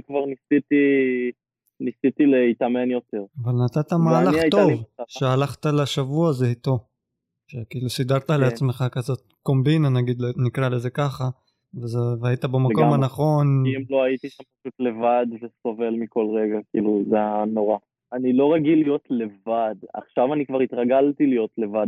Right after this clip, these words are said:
Speaker 1: בחו"ל, אבל לא הייתי רגיל לזה, זה היה נורא חדש לי, זה הרגיש נורא בודד כזה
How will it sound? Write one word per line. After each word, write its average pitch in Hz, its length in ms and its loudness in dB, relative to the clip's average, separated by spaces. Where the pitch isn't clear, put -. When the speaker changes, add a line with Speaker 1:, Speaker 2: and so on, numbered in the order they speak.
Speaker 1:
בחו"ל, 107 440 -4
אבל 107 100 2
לא 117 120 6
הייתי 143 240 4
רגיל 120 420 2
לזה, 104 100 -2
זה 107 80 -6
היה 107 120 -6
נורא 123 200 -2
חדש 117 380 2
לי, 104 80 -8
זה 107 60 -10
הרגיש 101 360 -6
נורא 113 240 2
בודד 104 320 0
כזה 123 480 0